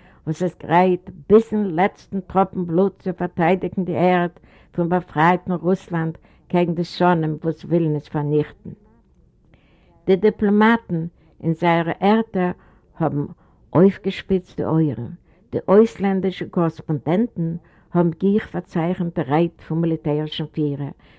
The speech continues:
kann er sei voneinander zu schicken über alle Ecken Welt,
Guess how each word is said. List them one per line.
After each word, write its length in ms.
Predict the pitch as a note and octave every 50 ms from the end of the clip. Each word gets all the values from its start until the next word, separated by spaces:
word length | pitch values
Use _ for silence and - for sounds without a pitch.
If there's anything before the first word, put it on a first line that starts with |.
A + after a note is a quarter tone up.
| _ _ -
kann 160 | E3+ D3+ D3
er 160 | D#3 D3 D3
sei 180 | - D#3+ D3+ D3+
voneinander 580 | - - D3 C#3+ C#3 D#3+ F#3+ G3+ F#3+ G3+ F#3 -
zu 120 | - F3+
schicken 380 | F3 - F3 E3 - - D#3 D#3
über 240 | D#3 - F3+ D#3+
alle 360 | B2+ G#2+ C3 D#3 D#3+ E3 C#3+ G2+
Ecken 360 | C#3 D#3+ - - D3+ D3+ -
Welt, 300 | - B2+ C3+ C#3+ C#3 -